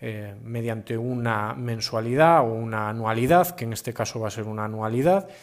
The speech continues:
pues tienes derecho a ciertas cosas. Entonces, va a haber tres niveles.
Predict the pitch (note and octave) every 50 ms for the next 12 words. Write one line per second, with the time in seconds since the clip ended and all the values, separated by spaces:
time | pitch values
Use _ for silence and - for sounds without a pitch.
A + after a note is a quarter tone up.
0 | - - - _ _ _ _ _ - C3+ C3+ D3+ D3 - - - B2+ B2 B2 A#2+
1 | A#2+ A#2 C3 C3 D3+ E3+ E3 - - F#3+ E3 C3+ - - C3+ C3 B2 B2 - -
2 | A#2+ - - - - - G#2 G2 - - F3+ - - - _ _ _ _ _ _
3 | _ _ _ _ _ _ _ _ _ - - D3 C3 - C#3 A#2 A2 A2 G#2 B2
4 | D3 D#3 E3+ F#3+ G3 F#3+ F#3+ - E3+ D3+ C3+ C3+ C3 A#2+ G#2+ G2 F#2+ - - -
5 | -